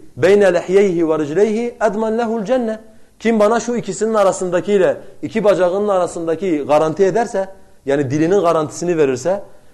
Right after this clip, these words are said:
veyahut da cinsel uzvunun garantisini verirse ben de ona cennetin garantisini vereceğim diyor Aleyhisselatü vesselam. Yani dil, Müslüman dili konusunda hassas oldu mu? Diline dikkat etti mi?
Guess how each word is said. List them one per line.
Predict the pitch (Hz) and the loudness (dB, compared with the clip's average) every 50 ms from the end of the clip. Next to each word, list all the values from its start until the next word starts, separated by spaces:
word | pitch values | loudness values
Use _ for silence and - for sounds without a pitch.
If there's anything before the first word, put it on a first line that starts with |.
| _ - | _ 0
veyahut | 135 170 180 180 175 170 | 2 4 4 4 2 0
da | 185 151 | -2 -4
cinsel | 120 139 156 151 156 170 202 196 | -2 -2 -4 -2 0 0 0 2
uzvunun | 190 151 151 165 185 190 156 | 0 0 -2 -4 -4 -2 -2
garantisini | 165 160 156 151 147 - - - 175 180 160 | -2 -2 -2 -4 -6 -8 -12 -8 -8 -4 -2
verirse | 160 147 139 135 202 202 185 | -2 -2 -2 -2 -6 -6 -6
ben | 214 226 208 | -6 -4 -4
de | 214 | -4
ona | 214 226 240 | -4 -4 -6
cennetin | 214 240 233 240 233 233 247 240 | -6 -6 -4 -4 -6 -6 -6 -4
garantisini | 226 233 233 226 208 - - 233 240 220 | -4 -4 -4 -4 -8 -8 -10 -8 -6 -4
vereceğim | 214 196 180 151 160 147 139 | -2 -2 -2 0 -2 -2 -2
diyor | 127 131 117 - - - - - - | -2 -2 -2 -4 -6 -16 -20 -18 -6
Aleyhisselatü | - 135 139 135 131 - 135 120 117 110 117 110 | -2 2 2 2 2 2 -2 -2 -2 -2 -4 -6
vesselam. | 107 107 - 104 101 95 - - - - - - _ _ - | -6 -6 -8 -10 -12 -12 -14 -20 -20 -20 -20 -20 _ _ -2
Yani | 151 170 180 185 160 131 127 | 0 0 2 0 -2 -2 0
dil, | 202 240 233 180 147 - - - - - - | 2 2 2 0 -2 -6 -14 -20 -20 -18 -8
Müslüman | 135 156 151 - 160 170 180 208 220 202 143 123 | -8 -8 -8 -6 -6 -2 0 0 0 0 -2 -4
dili | 143 165 185 220 | -4 -4 -4 -4
konusunda | - - 175 170 165 - - 170 175 202 - - | -4 -4 -6 -6 -6 -6 -6 -2 0 0 0 0
hassas | 165 - - 202 185 185 196 | -4 -2 0 -2 -2 0 0
oldu | 175 165 175 240 | -2 0 0 0
mu? | 208 196 208 202 - - - - - - - - 120 117 | 2 0 0 -2 -6 -16 -18 -20 -20 -20 -18 -12 -4 0
Diline | 151 160 156 156 175 196 190 | 0 2 2 2 2 2 2
dikkat | 180 - - - 190 185 180 | 2 0 2 0 0 0 0
etti | 160 160 - 220 | -6 -4 -2 -2
mi? | 214 214 220 214 | -2 -2 -2 -4